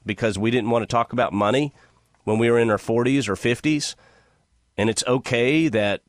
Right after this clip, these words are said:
people have this failed retirement plan. Yes, it doesn't work, so we're just not gonna mention it. I, I guess there's an entire group of people that will just go down with the ship because it's the honorable thing to do. They know that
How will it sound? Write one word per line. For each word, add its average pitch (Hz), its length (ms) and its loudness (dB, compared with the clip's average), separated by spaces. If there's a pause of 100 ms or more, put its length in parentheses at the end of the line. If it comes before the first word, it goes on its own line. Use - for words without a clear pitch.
people 127 280 -2
have 120 220 -2
this 110 160 -2
failed 117 360 0
retirement 117 580 -2
plan. 139 340 2
Yes, 131 300 0
it 98 140 -8
doesn't 110 440 0
work, 117 380 -2 (320)
so - 160 -4
we're 117 80 0
just 113 200 0
not 120 180 0
gonna 120 160 0
mention 117 400 0
it. 165 160 0 (920)
I, 110 200 -4
I 104 80 -6
guess 135 480 -2 (580)
there's 104 220 -4
an 117 80 0
entire 110 420 0
group 117 260 -2
of 117 120 -4
people 107 520 -4 (120)
that 98 440 -2 (200)
will 98 160 -6
just 107 260 -4
go 107 160 0
down 120 280 2
with 123 100 -2
the 131 80 -4
ship - 440 -2
because 95 280 -6
it's 98 180 -4
the - 120 -4
honorable 107 600 0 (480)
thing 123 220 0
to 123 80 0
do. 127 260 0
They 110 180 2
know 120 520 2
that 98 240 0